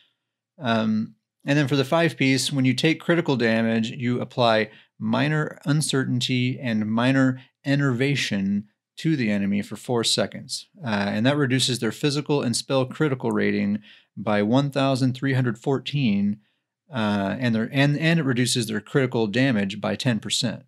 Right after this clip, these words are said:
And it says an enemy can only be affected by your critical riposte once every seven seconds. So it has a four-second uptime, and you, then you'll have three seconds of downtime. Uh, what I think is interesting about this set is it's kind of a new way to mitigate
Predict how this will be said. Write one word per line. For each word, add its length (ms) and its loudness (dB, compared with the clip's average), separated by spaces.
And 180 -4
it 60 -4
says 220 0
an 80 2
enemy 200 4
can 120 2
only 160 4
be 100 2
affected 380 -2
by 80 2
your 120 2
critical 400 -2
riposte 400 0
once 220 2
every 180 0
seven 360 0
seconds. 420 -12
So 140 0
it 40 2
has 200 0
a 160 -2
four-second 600 0
uptime, 600 0
and 100 -4
you, 180 -2
then 160 -2
you'll 140 0
have 160 -2
three 300 0
seconds 380 -2
of 120 -10
downtime. 560 -14
Uh, 120 -4
what 120 4
I 40 4
think 160 4
is 80 4
interesting 380 2
about 200 2
this 140 0
set 220 2
is 140 2
it's 300 -2
kind 160 0
of 80 4
a 80 0
new 320 0
way 300 2
to 160 -2
mitigate 640 2